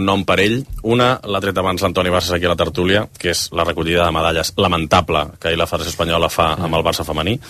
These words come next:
I l'altra, eh, volia parlar de, de, del cas de Dani Alves, també,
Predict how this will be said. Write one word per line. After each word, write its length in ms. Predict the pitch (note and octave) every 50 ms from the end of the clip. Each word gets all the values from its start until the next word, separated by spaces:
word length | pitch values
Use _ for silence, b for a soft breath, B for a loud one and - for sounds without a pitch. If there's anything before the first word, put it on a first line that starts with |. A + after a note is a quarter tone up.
| B B B B B B B B B B B B - -
I 60 | C3+ C3
l'altra, 380 | C3+ C#3 C#3 C#3+ D3+ D#3 D#3+ - -
eh, 460 | G#2+ G#2 G#2 G2+ F#2+ F#2 F2+ F2+ F2+
volia 260 | F2+ G2+ G2 G2+ A2 -
parlar 220 | G#2 G2 G2+ G#2
de, 120 | G#2 F#2+ E2+ D#2+ D#2 D2+ D2+ D2+ D2 D#2 D2+ C#2+ - -
de, 220 | - D#2+ D#2 D#2+ D2+ D2+ D2+ D#2 D#2 D2+
del 160 | D#2+ F2+ F2+ F2
cas 160 | G#2+ G2+ G2+
de 60 | G#2
Dani 180 | F2+ E2 D#2+ C#2+
Alves, 280 | G1+ G1+ - - - -
també, 240 | - C#2+ C#2+ -